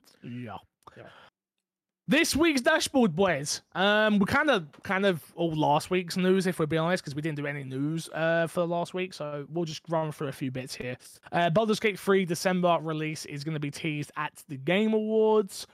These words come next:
Speaker 1: Uh, that has been confirmed, uh, confirmed by Larian Studios, which is awesome to know.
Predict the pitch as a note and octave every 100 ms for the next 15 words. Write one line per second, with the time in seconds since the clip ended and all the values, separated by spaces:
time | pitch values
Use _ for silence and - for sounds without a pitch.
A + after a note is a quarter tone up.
0 | - - C#3 C#3 C#3+ D3 D#3 D3 C#3+ C3+
1 | C#3 C3+ C#3+ - - - D#3 - C#3+ C3
2 | - E3 D#3 C#3+ C#3+ D3+ - - _ E3+
3 | C#3 C3+ D3+ D3 D3+ C#3 - - C#3+ D#3
4 | F#3 G#3 C4+ C#3+ - A#2+ - - - B2+
5 | B2 - B2 B2+ _ - A2 A#2+ A#2+ A2+
6 | C3+ F#3 C4